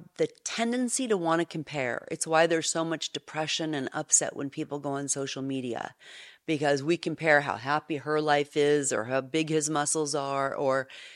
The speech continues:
you know, but we do that in relationships too. Look how happy they are. Look at the ring he bought her. Look at the flowers that he left behind. She's posting about how, you know, romantic her man is.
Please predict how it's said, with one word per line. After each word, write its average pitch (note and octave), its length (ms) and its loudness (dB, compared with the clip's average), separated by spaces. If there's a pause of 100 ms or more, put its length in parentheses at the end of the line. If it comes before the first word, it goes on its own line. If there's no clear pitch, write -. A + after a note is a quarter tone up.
(140)
you F3 120 2
know, C#3 220 0 (320)
but - 120 6
we G#3+ 120 0
do G#3 140 -2
that - 180 4
in F3 60 0
relationships D#3 800 0
too. A#2 320 -4 (360)
Look D#3+ 160 4
how A#2+ 120 -4
happy D#3+ 420 2
they D#3 220 2
are. C#3+ 260 4
Look C#3+ 140 -4
at C#3+ 100 -8
the A#2+ 100 -4
ring D3+ 320 0
he D#3+ 220 -4
bought C#3 300 0
her. D3 180 -2
Look D3 160 -4
at C#3+ 120 -8
the A#2+ 60 -8
flowers D3+ 580 4
that D3+ 80 -6
he D3 100 -2
left D3 300 -2
behind. C#3+ 600 -4 (240)
She's - 280 -4
posting D#3+ 520 2
about C#3+ 280 2
how, C#3 380 0 (480)
you E3 100 4
know, C#3 300 0 (400)
romantic D#3 640 2
her D#3 140 -2
man D3+ 380 2
is. D3+ 340 0